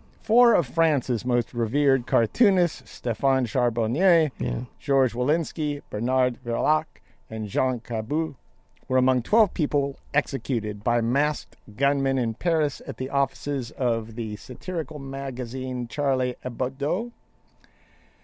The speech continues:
Speaker 1: Charbonnier was placed on Al-Qaeda's most wanted list in twenty thirteen.
Speaker 2: Yeah.
Speaker 1: The paper itself, Charlie Hebdo, Hebdo,
Speaker 2: Mm-hmm.
Speaker 1: the paper had come under threat and was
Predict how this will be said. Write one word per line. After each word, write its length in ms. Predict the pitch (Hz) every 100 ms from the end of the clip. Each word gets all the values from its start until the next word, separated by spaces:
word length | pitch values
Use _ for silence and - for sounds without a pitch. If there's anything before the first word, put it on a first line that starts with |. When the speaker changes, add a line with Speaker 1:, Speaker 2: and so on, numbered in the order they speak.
| _ _ _
Speaker 1:
Charbonnier 720 | - 165 151 151 147 160 180 175
was 160 | 160
placed 420 | - 185 170 147 -
on 200 | 156 147
Al-Qaeda's 680 | 139 143 - 175 156 143 135
most 240 | 143 -
wanted 460 | 127 143 156 147 113
list 320 | 117 107 -
in 140 | 113
twenty 340 | - 135 123 113
thirteen. 720 | 120 101 - 160 120 104 110 _ _ - - -
Speaker 2:
Yeah. 220 | 127 85 - -
Speaker 1:
The 100 | -
paper 360 | - 160 143 123
itself, 680 | 120 - 147 113 131 - -
Charlie 360 | - 123 110 110 120 107 - 135
Hebdo, 320 | 139 175 151 - - _ _ _ _ _
Hebdo, 580 | 131 110 101 123 135 196 - - -
Speaker 2:
Mm-hmm. 460 | 127 104 113 123 170 -
Speaker 1:
the 80 |
paper 340 | 120 156 160 160
had 140 | 139
come 180 | 165 151
under 260 | 143 135 123
threat 440 | - 143 147 151 - _ -
and 180 | 131 113
was 280 | 113 110